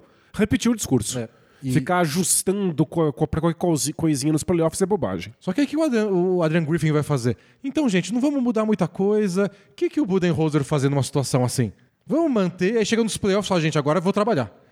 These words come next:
Speaker 2: É pra isso que eles me chamaram." Acho que não tem como.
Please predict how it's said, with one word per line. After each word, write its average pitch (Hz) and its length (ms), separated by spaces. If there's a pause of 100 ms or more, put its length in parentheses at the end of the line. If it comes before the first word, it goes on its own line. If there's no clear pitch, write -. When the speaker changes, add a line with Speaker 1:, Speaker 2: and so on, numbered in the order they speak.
(540)
Speaker 2:
É - 60
pra 135 200
isso 156 160
que 190 60
eles 165 120
me 175 80
chamaram." 120 540 (140)
Acho 180 160
que 233 160 (320)
não 196 260
tem 226 200
como. 139 480